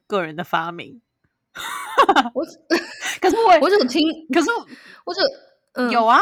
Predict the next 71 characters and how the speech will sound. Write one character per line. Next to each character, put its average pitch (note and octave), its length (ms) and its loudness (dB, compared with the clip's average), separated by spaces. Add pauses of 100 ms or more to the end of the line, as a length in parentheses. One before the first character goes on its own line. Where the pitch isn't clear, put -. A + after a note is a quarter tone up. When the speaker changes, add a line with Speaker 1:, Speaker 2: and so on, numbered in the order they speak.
(120)
Speaker 1:
就 G#4+ 120 -8
是 A4 80 -4
那 A4+ 60 -2
种 D#4+ 120 -2
小 G3 240 -4
时 F#3+ 100 -10
候 B3 60 -2
你 B3 140 -6
不 F#3+ 80 -16
是 B3 100 -6
喜 F3 260 -10
欢 F#3+ 240 -2
一 G3+ 60 -8
个 G3 120 -4
男 D#3+ 260 -6
生， F3+ 200 -12
或 G#3+ 140 -6
者 F#3+ 60 -8
是 G#3 160 -12
你 E3+ 160 -12
就 F3 120 -16
是 G3 280 -8 (240)
有 F#3+ 180 -6
许 F3+ 400 -6
愿， G#3+ 260 0
你 F#3+ 60 -8
想 F#3 180 -6
要 E3 60 -2
得 F3+ 180 -8
到 G3 140 0
什 F3+ 100 -14
么 D#3 120 -10
礼 D3+ 200 -12
物， F#3 140 -10
然 D#3+ 100 -8
后 F#3+ 60 -4
你 F#3 80 -10
就 F#3 80 -4
要 F#3 60 -2
把 C#3+ 160 -6
自 - 160 -20
己 E3+ 80 -12
的 C3+ 240 -12
愿 G#3+ 280 -6
望， F3 240 -2
然 C#3+ 120 -4
后 F3 80 -4
写 - 240 -10
下 F#3+ 180 -4
来 D3 100 -2
放 F3 160 -4
在 E3+ 60 -4
枕 - 180 -16
头 D3+ 160 -16
下 D3 220 -8
面 F2 160 -20
嘛。 D3+ 100 -12
虽 C4 120 0
然 A3 80 2
我 D3+ 100 -6
真 F#3+ 300 -8
的 F3 100 -4
都 D#3+ 100 -10
没 E3 120 -12
有 D3+ 80 -12
做 D#3 160 -12
过 D3 100 -10
这 C#3 140 -16
件 C#3 180 -14
事 - 180 -16
情 - 200 -20